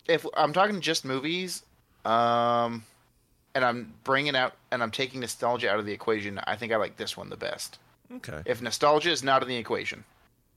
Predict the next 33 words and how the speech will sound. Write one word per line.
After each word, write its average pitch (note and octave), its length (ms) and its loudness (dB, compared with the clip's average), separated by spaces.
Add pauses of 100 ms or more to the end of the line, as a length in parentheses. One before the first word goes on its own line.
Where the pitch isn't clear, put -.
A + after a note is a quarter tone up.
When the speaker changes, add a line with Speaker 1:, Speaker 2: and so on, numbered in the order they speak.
(200)
Speaker 1:
Um, A2+ 500 2 (340)
but C3+ 400 4
I C3+ 160 4
think C#3+ 400 -4
that, C3 160 -2
like, A2+ 300 2
overall, A#2 760 4 (440)
my B2 240 2
favorite A2 600 0 (400)
turtle A2+ 600 2 (140)
version A2+ 420 -2
ever A2 380 0
is G#2 180 -4
gonna G#2 200 -4
be G2 180 -6
from, F#2+ 240 -10
like, F#2+ 280 -6
the A2 120 -6
original, G#2 640 -4 (720)
uh, - 200 2
not D3+ 160 2
the C3+ 100 2
original, G#2+ 340 2
but, F#2+ 160 2
like, G#2 140 2
some C3 200 0
of A#2 60 2
the A2+ 240 6
old A#2+ 600 2 (280)
cartoons. C#3 760 -2 (380)
Speaker 2:
Oh, A2+ 200 0
yeah, F#2+ 340 -4 (200)
yeah. F2+ 300 -6